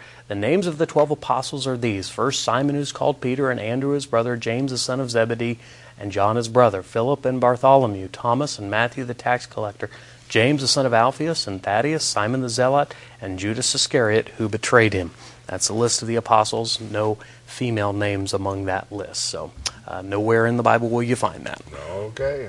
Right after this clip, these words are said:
Speaker 2: how big is heaven? You ever wonder about that? This viewer did. How big is heaven? Millions and millions of people have died, and where do they all fit in? Uh, how can each one have a one-on-one with God?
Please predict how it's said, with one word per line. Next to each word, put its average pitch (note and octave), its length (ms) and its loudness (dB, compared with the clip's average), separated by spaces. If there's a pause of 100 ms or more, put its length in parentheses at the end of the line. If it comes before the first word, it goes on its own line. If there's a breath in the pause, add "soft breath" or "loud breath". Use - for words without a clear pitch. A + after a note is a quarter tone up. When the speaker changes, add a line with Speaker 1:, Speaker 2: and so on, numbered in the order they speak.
Speaker 2:
how G#2+ 160 -2
big A#2+ 320 -2
is A#2+ 160 -2
heaven? G2+ 480 -2
You E2 120 -6
ever G2 120 -4
wonder G#2+ 360 -4
about A2 340 -6
that? C3 220 -2 (120)
This F#2+ 140 -10
viewer G#2+ 340 0
did. A2+ 320 -2
How G#2 200 2
big A2+ 260 0
is F#2+ 140 -2
heaven? C3+ 340 0 (320 loud breath)
Millions A#2+ 440 -2
and G#2+ 140 -4
millions C#3+ 320 0
of F#2+ 140 -6
people D3+ 360 -2
have E2+ 140 -4
died, F#2+ 320 0
and F2+ 160 -4
where C3 160 0
do C3 140 2
they A#2+ 100 4
all C3 160 0
fit C3 280 0
in? D#3 260 0 (480 loud breath)
Uh, E2 240 -2
how A2 160 -2
can G#2+ 180 -4
each C3+ 160 -6
one G#2 220 0
have G2+ 160 0
a F#2 60 -2
one-on-one G2+ 800 -2
with F#2+ 200 0
God? F2 380 8